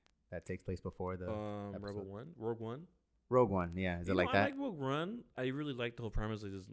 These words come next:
Speaker 2: Motley Crue dudes and, like,
Speaker 1: Yeah,
Speaker 2: they show
Speaker 1: side
Speaker 2: this
Speaker 1: story, or, like, not,
Speaker 2: It's like a
Speaker 1: nothing.
Speaker 2: side story, right?
Speaker 1: Yeah,
Speaker 2: And
Speaker 1: people
Speaker 2: then,
Speaker 1: love
Speaker 2: like,
Speaker 1: that shit. I don't like it
Speaker 2: people
Speaker 1: at all.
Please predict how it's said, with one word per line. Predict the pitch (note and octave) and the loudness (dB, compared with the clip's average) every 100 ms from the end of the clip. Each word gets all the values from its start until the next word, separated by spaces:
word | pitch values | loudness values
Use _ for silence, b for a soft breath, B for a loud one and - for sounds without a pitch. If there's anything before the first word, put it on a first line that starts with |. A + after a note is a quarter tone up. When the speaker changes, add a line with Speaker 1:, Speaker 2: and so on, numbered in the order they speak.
| G2+ | -10
Speaker 2:
Motley | G2+ G2 G2+ | -8 -8 -12
Crue | - G2+ F#2+ | -8 -8 -6
dudes | G2+ G2 F#2+ | -6 -6 -6
and, | G2 F#2 | -8 -6
like, | F2+ F2 - | -8 -10 0
Speaker 1:
Yeah, | C#3 G2+ | 0 0
Speaker 2:
they | F#2 | -4
show | G#2+ | 2
Speaker 1:
side | F#3 D3+ | 6 6
Speaker 2:
this | - | 6
Speaker 1:
story, | F#2 F2 | 4 4
or, | F2 A#2+ | 6 6
like, | G2 | 6
not, | F#2+ G2+ | 2 0
Speaker 2:
It's | G2 - G2+ | -2 -6 -8
like | F#2+ | -2
a | E3+ | -2
Speaker 1:
nothing. | D#3 | 0
Speaker 2:
side | C#3 B2 | 2 0
story, | - G2 G2 | -2 -4 -2
right? | G2 | 0
Speaker 1:
Yeah, | G#2+ | 0
Speaker 2:
And | A2 | 0
Speaker 1:
people | - A#2 A#2+ | 0 6 6
Speaker 2:
then, | |
Speaker 1:
love | A2 | 8
Speaker 2:
like, | F#2 | 6
Speaker 1:
that | - | 2
shit. | F#2 - _ - | -6 -12 _ 6
I | G#2+ | 8
don't | F2+ | 8
like | E2 | 8
it | F2 | 8
Speaker 2:
people | F2 | 8
Speaker 1:
at | |
all. | G2+ | 6